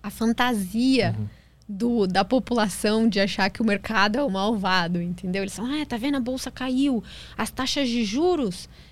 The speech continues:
Speaker 1: é, é, subiram pra caramba." Por que que as taxas de juros sobem quando o governo fala que vai flexibilizar o teto de gastos? Porque é o que a gente falou agora, ele sempre tá pegando mais dinheiro emprestado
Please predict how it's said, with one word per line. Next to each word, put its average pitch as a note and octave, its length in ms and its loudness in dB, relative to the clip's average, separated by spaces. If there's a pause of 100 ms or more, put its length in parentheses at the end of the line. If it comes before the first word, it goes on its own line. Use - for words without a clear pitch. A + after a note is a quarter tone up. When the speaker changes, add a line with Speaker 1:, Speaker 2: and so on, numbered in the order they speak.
(140)
Speaker 1:
é, G#3 680 -2
é, - 40 -6 (540)
subiram D#4 600 0
pra C#4+ 160 -2
caramba." G3+ 400 -2
Por D4 160 -8
que A4+ 100 -6
que C#5+ 80 -8
as B4 80 -8
taxas C4+ 300 0
de G#3+ 60 -2
juros G#3+ 280 -2
sobem F#3+ 440 0
quando G3+ 180 -2
o G3+ 60 0
governo G3 360 -2
fala F3+ 300 -4
que F3+ 100 -10
vai F3+ 160 -2
flexibilizar F#3 640 -6
o F#3 40 -4
teto F#3 240 -6
de F3+ 100 -6
gastos? - 500 -6 (440)
Porque A4 320 -2
é B3 140 2
o D#4 40 -4
que F4+ 100 -2
a F#4 40 0
gente G#4 240 -4
falou G#4+ 220 -2
agora, G#4 380 -4
ele A#3+ 120 -2
sempre - 360 -4
tá - 180 -2
pegando F#4+ 400 -2
mais F#4+ 240 -4
dinheiro F#4+ 300 -6
emprestado F#4 760 -6